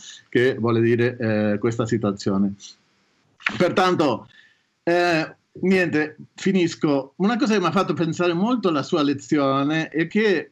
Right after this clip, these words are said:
alcune volte quando le, le, le architetture sono al limite delle convenzioni, quando portano i calcoli al limite, eh, come io credo che, uno, che l'architetto di Notre Dame, credo che era Pierre de Montreuil, o uno dei, dei primi, però non so, quelle arci-, arci-,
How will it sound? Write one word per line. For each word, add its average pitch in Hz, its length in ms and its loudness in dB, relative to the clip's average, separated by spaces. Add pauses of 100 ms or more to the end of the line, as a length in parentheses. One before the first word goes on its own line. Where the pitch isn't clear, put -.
alcune 160 380 0
volte 208 280 0
quando 151 560 2
le, 139 360 2
le, 127 300 2
le 131 120 2
architetture 127 540 0
sono 180 240 0
al 139 100 2
limite 160 760 2
delle 117 200 0
convenzioni, 117 580 -2
quando 131 240 -2
portano 196 440 2
i 147 120 -2
calcoli 185 480 2
al 127 80 2
limite, 127 460 -2 (460)
eh, 127 200 0
come 143 640 0
io 135 100 0
credo 160 240 2
che, 139 120 0
uno, 139 320 0
che 131 140 0
l'architetto 131 520 -2
di 135 80 0
Notre 127 260 0
Dame, 151 160 0
credo 143 180 0
che 113 60 -2
era 120 140 0
Pierre 127 220 -2
de 127 80 0
Montreuil, 127 600 0
o 113 300 -2
uno 123 140 -2
dei, 117 140 0 (140)
dei 135 140 -2
primi, 165 260 0
però 135 180 0
non 165 140 0
so, 190 220 0
quelle 147 260 2
arci-, 131 420 0
arci-, 120 680 -2